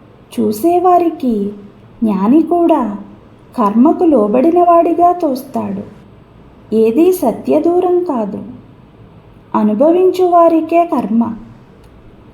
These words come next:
జ్ఞాని స్థితిలో వ్యత్యాసభావం లేదు. ఎందుకంటే అక్కడ కర్మ అనుభవించడానికి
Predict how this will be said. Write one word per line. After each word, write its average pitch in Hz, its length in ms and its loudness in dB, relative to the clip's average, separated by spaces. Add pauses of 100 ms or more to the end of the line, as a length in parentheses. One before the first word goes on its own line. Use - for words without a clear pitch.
(320)
జ్ఞాని 226 400 2
స్థితిలో 320 680 0 (540)
వ్యత్యాసభావం 349 1160 0
లేదు. 220 360 0 (1000)
ఎందుకంటే 247 1000 0 (680)
అక్కడ 320 340 0
కర్మ 233 440 0
అనుభవించడానికి 330 1400 2